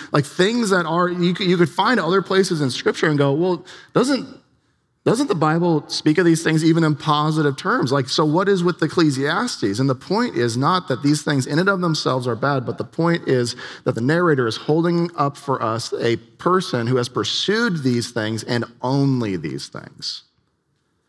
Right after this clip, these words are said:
Not as a means to an end, but as an end in themselves. What Ecclesiastes does is it affirms the feeling of emptiness that will come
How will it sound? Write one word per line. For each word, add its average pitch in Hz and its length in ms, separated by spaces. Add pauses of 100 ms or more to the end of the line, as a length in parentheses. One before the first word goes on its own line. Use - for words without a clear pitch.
(280)
Not 156 220
as 180 180
a 135 100
means 151 440
to 135 240
an 117 80
end, 104 300
but 107 100
as 107 160
an 110 160
end 117 460 (540)
in 107 100
themselves. - 720 (3750)
What 123 120
Ecclesiastes 139 840
does 82 520 (1200)
is 131 160
it 131 100
affirms 151 640
the 127 100
feeling 131 420
of 107 140
emptiness 123 540
that 98 140
will 95 100
come 92 520